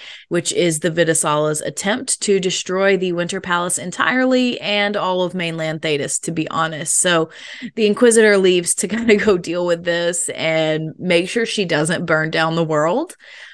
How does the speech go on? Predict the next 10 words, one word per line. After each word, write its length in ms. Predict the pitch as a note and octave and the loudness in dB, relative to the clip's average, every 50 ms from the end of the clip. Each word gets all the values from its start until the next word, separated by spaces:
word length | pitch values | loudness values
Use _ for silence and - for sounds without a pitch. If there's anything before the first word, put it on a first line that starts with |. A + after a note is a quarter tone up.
| - | 0
which 240 | G3 F#3+ F#3 - F#3 | 2 2 2 2 2
means 280 | G3 F3+ E3+ E3+ E3 - | 0 0 0 0 -2 -2
the 80 | F#3 | -4
council 420 | F3+ - F3+ D#3+ D#3 C#3 F#3 F3+ E3+ | -4 -2 -2 -4 -2 -4 -6 -4 -2
has 260 | E3 D3+ D#3+ - - | -2 -2 -2 -4 -6
to 80 | - | -4
go 180 | E3 D#3+ D#3 D#3 | -2 0 0 0
on 220 | D3+ D3+ D3+ D3 | 0 -2 -2 -4
break. 560 | - D3 D3+ D3+ F3 - - - _ - - _ - - - - - - | -2 0 2 2 2 2 0 -4 _ -20 -20 _ -20 -20 -20 -20 -12 -8
This 540 | E3+ D#3+ F#3 G3+ B3 E4 D4+ - - - | -4 0 4 4 4 4 4 2 0 0